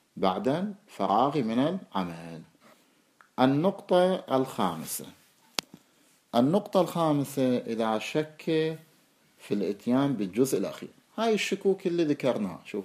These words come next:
بالصورة الثالثة والصورة الرابعة قلنا إذا شككنا في أصل الإتيان بالجزء أو شككنا في صحته بعد الفراغ نبني على صحة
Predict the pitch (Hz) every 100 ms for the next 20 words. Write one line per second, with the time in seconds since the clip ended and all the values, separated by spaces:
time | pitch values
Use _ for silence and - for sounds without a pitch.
0 | - 123 - 160 151 143 127 - - -
1 | _ _ - - - 139 147 131 120 110
2 | 107 - 151 170 170 165 160 147 135 131
3 | 131 - _ _ _ _ _ 147 143 135
4 | 135 123 - 127 156 151 139 127 123 120
5 | - _ _ - 117 - 135 - 127 98
6 | 101 110 95 92 87 85 82 98 107 -
7 | _ - 98 - 107 - 135 120 107 101
8 | 131 131 151 - 147 160 156 165 175 -
9 | _ _ _ _ - 117 180 180 190 175
10 | 185 185 190 202 196 - _ _ _ _
11 | - 113 123 143 117 101 98 - 139 -